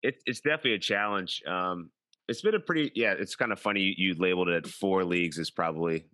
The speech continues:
the, the number that we're all at. I'm, I'm definitely in five leagues, but made the playoffs in all of 'em, so I'm, I'm pretty happy about it. But overall, man, there's just a lot of, like, to, to tack on to what you guys were saying,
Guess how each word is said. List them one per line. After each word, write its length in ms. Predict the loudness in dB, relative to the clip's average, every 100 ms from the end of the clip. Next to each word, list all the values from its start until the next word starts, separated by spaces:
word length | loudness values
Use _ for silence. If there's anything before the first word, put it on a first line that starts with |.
| -10
the, 100 | -8
the 160 | -6 -6
number 320 | -4 -4 -4
that 120 | -2
we're 180 | 0 0
all 200 | 2 0
at. 220 | 0 -4 -6
I'm, 140 | -6 -4
I'm 160 | -4
definitely 300 | -2 -4 -4
in 80 | -6
five 340 | -2 -2 -2 -2
leagues, 340 | -4 -4 -6 -4
but 240 | -4 -4 _ _ _ _ _ -2
made 200 | -2 0
the 80 | 0
playoffs 400 | 2 2 2 0
in 80 |
all 220 | 2 2 2
of 120 | 2
'em, 300 | 0 0 -4
so 160 | -2
I'm, 120 | -2 -2
I'm 100 | -4
pretty 220 | -2 -2
happy 340 | -2 -4 -2 -4
about 320 | -2 -2 -2
it. 160 | -4 -4
But 240 | -2 -2 -4 _ _
overall, 500 | -2 0 2 2 2
man, 220 | 2 0
there's 160 | 0 -2
just 140 | -2
a 60 | -2
lot 280 | 0 2 2
of, 160 | 0 -4 -14 -6
like, 220 | -6 -4
to, 160 | -8 -6
to 80 | -10
tack 300 | -4 -4 -2
on 100 | -2
to 60 | -2
what 180 | -2 -2
you 80 |
guys 220 | -2 -2 -4
were 80 |
saying, 420 | -6 -4 -2 -4